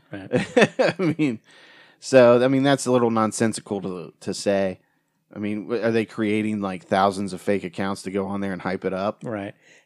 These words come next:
Speaker 1: And, y-, and, you know, they still have a lot of power. You know, you'll hear a lot of people like,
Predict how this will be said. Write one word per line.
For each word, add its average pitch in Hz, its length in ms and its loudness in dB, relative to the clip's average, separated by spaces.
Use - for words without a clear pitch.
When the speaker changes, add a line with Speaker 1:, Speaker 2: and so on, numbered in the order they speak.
Speaker 1:
And, 202 220 4
y-, 262 60 -4
and, 190 500 -2
you 262 100 -2
know, 139 120 4
they 131 100 2
still 220 220 4
have 143 100 6
a 117 40 0
lot 117 180 4
of - 40 -8
power. 120 360 2
You 117 80 -4
know, 113 80 -2
you'll 120 260 -4
hear 117 140 0
a 107 60 0
lot 117 120 2
of 107 60 -2
people 110 200 -2
like, - 140 -10